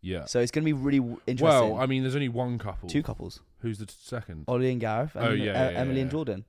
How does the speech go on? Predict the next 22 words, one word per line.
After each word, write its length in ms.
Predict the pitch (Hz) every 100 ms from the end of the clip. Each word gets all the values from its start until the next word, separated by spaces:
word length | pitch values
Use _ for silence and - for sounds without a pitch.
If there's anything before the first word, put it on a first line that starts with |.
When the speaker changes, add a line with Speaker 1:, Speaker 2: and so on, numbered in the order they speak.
| -
Speaker 1:
Yeah, 160 | 101 85
yeah, 60 |
Speaker 2:
Who 60 | 82
Speaker 1:
yeah. 40 | 165
Speaker 2:
did 160 | 160
you 80 | 165
f-, 120 | 165 - _ _ -
forget? 440 | 135 147 143 -
Speaker 1:
Sorry, 300 | - 117 95
sorry, 240 | 87 98 85
sorry. 200 | 87 78
Speaker 2:
Who 40 | 156
Speaker 1:
I, 20 |
Speaker 2:
did 100 | 147
you 60 | 151
forget, 240 | - 147
though? 160 | - 294 - - - - - - - - - -
Speaker 1:
I, 340 | 120 113 117
I 40 |
just 140 | 113 -
completely 440 | 120 113 110 98
forgot, 400 | - 101 98 -